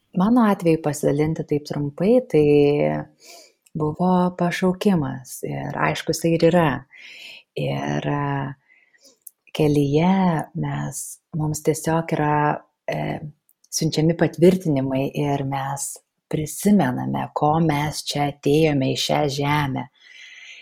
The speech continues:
Ir, em, kiekvienas turime kažkokią misiją, galbūt, em, labiau kolektyvinė, vieni žmonės, kiti žmonės galbūt turi asmeninę tą misiją ar kaip sielos misiją, tiesiog augti kaip siela.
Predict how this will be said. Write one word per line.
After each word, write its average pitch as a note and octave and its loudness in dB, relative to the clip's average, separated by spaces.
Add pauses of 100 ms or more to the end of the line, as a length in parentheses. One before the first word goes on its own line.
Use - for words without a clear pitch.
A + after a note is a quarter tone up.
(240)
Ir, C#3+ -4
em, C#3+ -2 (1700)
kiekvienas C#4 2
turime A#3 8
kažkokią E3+ 2
misiją, D3+ 0
galbūt, D3 -2 (160)
em, C#3 -4
labiau C#3 4
kolektyvinė, G3 4
vieni F3+ 4
žmonės, E3+ 0
kiti F3 0
žmonės D3+ -2 (440)
galbūt D#3 0
turi D#3+ 4 (580)
asmeninę D#3 4
tą F3 4
misiją D3 2
ar C#3+ -6
kaip D3+ 2
sielos G3 2
misiją, C#3+ -4
tiesiog D3+ -2
augti F#3 2
kaip F#3 2
siela. F#3 2